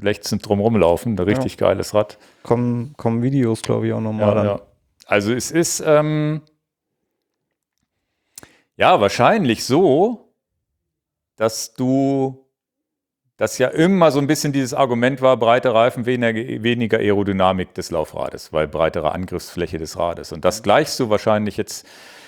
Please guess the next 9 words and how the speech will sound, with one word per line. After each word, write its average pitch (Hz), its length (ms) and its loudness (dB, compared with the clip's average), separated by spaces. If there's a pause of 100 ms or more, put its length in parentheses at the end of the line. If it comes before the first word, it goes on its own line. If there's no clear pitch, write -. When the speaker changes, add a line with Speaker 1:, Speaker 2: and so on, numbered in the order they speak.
(120)
Speaker 1:
wahrscheinlich 127 460 2
ist 131 160 -6
das 113 140 0
plus 170 300 2
minus 151 300 -4
null. 147 220 2
Das 90 160 -2
heißt, - 360 -4
den 117 260 -4